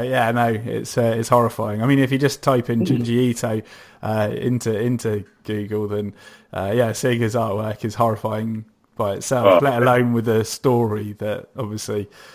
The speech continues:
Speaker 1: um, <laughs> leans into horror.
Speaker 2: Right, and lovely. I mean,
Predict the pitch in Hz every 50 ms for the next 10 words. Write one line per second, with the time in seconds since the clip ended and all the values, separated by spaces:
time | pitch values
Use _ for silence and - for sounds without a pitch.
0 | - - _ _ - - 85 95 101 113 113 - - - - 175 - - 160 135
1 | - - 151 120 139 147 123 127 127 123 120 - 117 107 101 101 82 87 104 107
2 | 107 - _ _ _ _ _ _ _ _ _ _ _ _ - - - 104 101 98
3 | 98 - - - - - - - - - 143 143 135 135 143 151 156 156 151 131
4 | 135 135 127 123 127 127 120 117 110 104